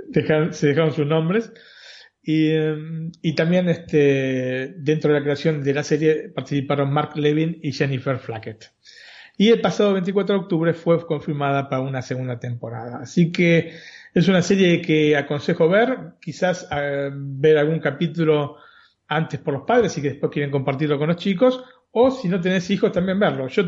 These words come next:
por ejemplo, tengo una hija de dieciocho años que ya, digamos, pasamos este periodo,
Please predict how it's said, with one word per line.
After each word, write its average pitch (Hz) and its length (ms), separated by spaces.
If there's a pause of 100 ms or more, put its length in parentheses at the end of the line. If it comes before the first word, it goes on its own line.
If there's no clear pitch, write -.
(220)
por 147 80
ejemplo, 147 240
tengo 156 160
una 151 140
hija 151 180
de 135 60
dieciocho 139 320
años 143 220
que 131 100
ya, 139 260 (340)
digamos, 135 360
pasamos 143 580 (180)
este 165 220
periodo, 180 640